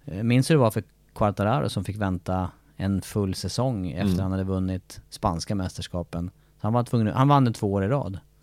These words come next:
Speaker 2: Ja, han var ju tvungen att vinna det två
Speaker 1: Ja,
Speaker 2: år i rad.
Speaker 1: exakt. Han var ju
Speaker 2: Han fick
Speaker 1: fjorton
Speaker 2: inte
Speaker 1: första gången, eller vad han var,
Speaker 2: Ja, han fick inte
Speaker 1: femton
Speaker 2: gå
Speaker 1: nästa
Speaker 2: vidare.
Speaker 1: gång. Och kom knappt vidare ens efter andra.
Speaker 2: Nej.
Speaker 1: Nej, intressant.
Speaker 2: Ja.
Speaker 1: Men du, ska vi kasta oss tillbaka, ska vi kasta oss in nu till, eh, till, eh,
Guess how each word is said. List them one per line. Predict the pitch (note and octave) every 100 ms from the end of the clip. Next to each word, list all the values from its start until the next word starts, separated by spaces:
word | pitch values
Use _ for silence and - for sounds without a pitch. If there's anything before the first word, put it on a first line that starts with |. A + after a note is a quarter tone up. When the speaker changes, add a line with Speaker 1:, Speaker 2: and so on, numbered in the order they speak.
| _ _
Speaker 2:
Ja, | - G2
han | F#2+
var | G#2
ju |
tvungen | - A2+ D#2+
att | G#2+
vinna | C3
det | A2
två | - A#2+
Speaker 1:
Ja, | D3
Speaker 2:
år | G3+
i |
rad. | F#3
Speaker 1:
exakt. | A2 G3+ B2 -
Han | D3
var |
ju | D#3+
Speaker 2:
Han | -
fick |
Speaker 1:
fjorton | E3 C#3+ E3+
Speaker 2:
inte | F#3 F#3+
Speaker 1:
första | D3 C3+
gången, | A#2+ A#2
eller | A#2
vad | A2
han |
var, | A2
Speaker 2:
Ja, | G#2+
han | G#2
fick | C#3
inte | C3 B2
Speaker 1:
femton | D3
Speaker 2:
gå |
Speaker 1:
nästa | D3+ G#2 D#3
Speaker 2:
vidare. | C3
Speaker 1:
gång. | G#2 - - - - - _ _
Och | C#3
kom | C#3+ C3+
knappt | C3+ C#3+ D3+
vidare | C#3+ A#2+ A#2
ens | A2 G#2+
efter | A2 -
andra. | G#2+ G#2 B2+ G2 F#2 _ _ _
Speaker 2:
Nej. | F2 F2+ - - _
Speaker 1:
Nej, | A#2 C#3 A#2 - _ _ _ _ _
intressant. | D#3+ D#3+ D#3+ F2+ A#2+ - - -
Speaker 2:
Ja. | B2+ - -
Speaker 1:
Men | - F#3+
du, | D3+
ska | C3+
vi | F3+
kasta | G3+ F#3+ G#3
oss | F3+
tillbaka, | F#3+ G3 F#3 G#3 G3+ F3+
ska | -
vi | G#3
kasta | A3+ G3+ G#3+
oss | A#3
in | E3+
nu | C3 A#2+
till, | C3 B2 B2
eh, | A#2+ A#2
till, | A#2+ B2 B2 A#2+
eh, | A#2 A2+ A2